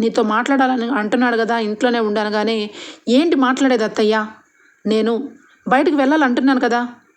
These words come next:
అని చెప్పి చాలా గట్టిగా అరుస్తుంది. ఒక్కసారిగా రాజు అయితే ఆశ్చర్యపోతాడు. "కళావతి గారు,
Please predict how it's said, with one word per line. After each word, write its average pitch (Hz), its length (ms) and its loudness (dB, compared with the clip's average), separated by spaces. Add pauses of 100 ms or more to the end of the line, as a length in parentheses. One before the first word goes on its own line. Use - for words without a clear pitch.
(300)
అని 214 180 -2
చెప్పి 226 220 0 (160)
చాలా 226 220 2
గట్టిగా 233 380 0
అరుస్తుంది. 214 600 -2 (340)
ఒక్కసారిగా 233 540 0
రాజు 220 300 0
అయితే 220 220 0
ఆశ్చర్యపోతాడు. 220 720 0 (380)
"కళావతి 269 400 2
గారు, 233 380 2